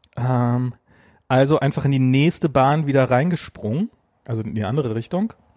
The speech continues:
Und noch im Restaurant angerufen und ja, ja, Tasche, ah, ja, ja, ja, Tasche, ja, ja, alles klar, kein Problem. Ähm, hatten sie schon gefunden. Okay, also wieder hin. Dann erstmal hingesetzt, okay, Tasche ist gefunden, alles okay, soweit, oh, pff,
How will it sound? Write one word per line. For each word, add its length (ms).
Und 240
noch 120
im 80
Restaurant 420
angerufen 580
und 240
ja, 240
ja, 200
Tasche, 280
ah, 200
ja, 120
ja, 140
ja, 80
Tasche, 260
ja, 120
ja, 100
alles 160
klar, 160
kein 140
Problem. 200
Ähm, 300
hatten 160
sie 100
schon 140
gefunden. 360
Okay, 320
also 160
wieder 180
hin. 300
Dann 120
erstmal 220
hingesetzt, 340
okay, 240
Tasche 220
ist 100
gefunden, 360
alles 180
okay, 300
soweit, 360
oh, 200
pff, 560